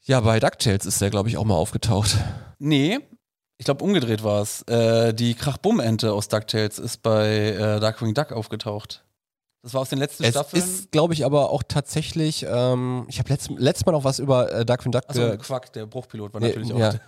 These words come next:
Speaker 1: Äh, Darkwing Duck noch, ähm, irgendwas hab ich letztens noch gelesen. Und zwar ist Darkwing Duck, ähm, taucht in den Comics, also in den wi-, ursprünglichen Comics in Amerika gar nicht auf. Den gibt's da gar nicht.
Speaker 2: Mhm.
Speaker 1: Und, ähm, der ist dann quasi in Deutschland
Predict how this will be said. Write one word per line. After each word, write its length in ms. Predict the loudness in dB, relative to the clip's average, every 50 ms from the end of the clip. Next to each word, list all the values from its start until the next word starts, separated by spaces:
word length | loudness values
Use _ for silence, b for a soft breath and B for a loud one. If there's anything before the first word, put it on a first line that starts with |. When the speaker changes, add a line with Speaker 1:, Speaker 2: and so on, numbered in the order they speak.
| b b b _ -2
Speaker 1:
Äh, 80 | 0 2
Darkwing 300 | 2 0 2 2 2 2
Duck 220 | 2 0 2 0
noch, 160 | -2 -2 -2
ähm, 400 | -2 -2 0 0 2 0 -2 -4 -6 -8
irgendwas 300 | -4 -2 -2 0 -2 -2
hab 100 | -2 -6
ich 100 | -4 -2
letztens 300 | -2 -2 -4 -4 -12 -4
noch 160 | -4 -4 -2
gelesen. 680 | 0 0 2 2 2 4 4 2 2 2 0 0 0 -2 B B B B B B B
Und 120 | -2 -2
zwar 360 | -2 -2 0 2 4 4 4
ist 240 | 0 -2 -6 -10 -14 _ _
Darkwing 420 | -12 -4 0 0 0 2 2 2 4
Duck, 300 | 4 2 0 -2 -8 -2
ähm, 360 | 0 0 2 2 0 -2 -4 -8 _ _ _ _ _ _
taucht 340 | 0 0 0 0 -2 -4
in 100 | -2 0
den 140 | 2 2 0
Comics, 580 | 2 0 0 2 2 0 0 -2 -4 -6 -6 -2
also 220 | -2 0 2 2
in 120 | 2 4 4
den 260 | 4 4 2 0 -4
wi-, 120 | -6 -6 -6 _ 0
ursprünglichen 640 | 0 0 0 -2 -2 -2 0 0 -2 -2 -2 -4
Comics 420 | 0 0 2 2 2 0 0 -4 -8
in 100 | -2 0 2
Amerika 420 | 2 4 2 2 0 0 -2 -2
gar 160 | 2 2 0
nicht 200 | 0 0 -4 0
auf. 300 | 2 2 2 2 0 -4
Den 140 | -4 -4 -2
gibt's 220 | -2 -2 -4 -2
da 100 | -2 -2
gar 220 | 0 0 -2 -2 -2
nicht. 280 | -4 -6 -8 -8 -10 -14 _ _ _ _
Speaker 2:
Mhm. 380 | -8 -6 -6 -6 -6 -8 -10 -14 _ _ _ _
Speaker 1:
Und, 340 | 0 2 4 4 4 2 4
ähm, 600 | 4 4 4 4 4 2 2 0 -2 -4 -8 -12 -14 _ _ _ _ _ _ _ _ _ _ _ _ _
der 140 | 0 0 0
ist 240 | 0 -4 -6 -2 -2
dann 140 | -2 -2
quasi 340 | -2 0 2 2 2 2 0
in 180 | 0 -2 -2 0
Deutschland 920 | 0 0 0 0 -2 -2 0 0 0 0 0 -2 -4 -4 -6 -6 -10 _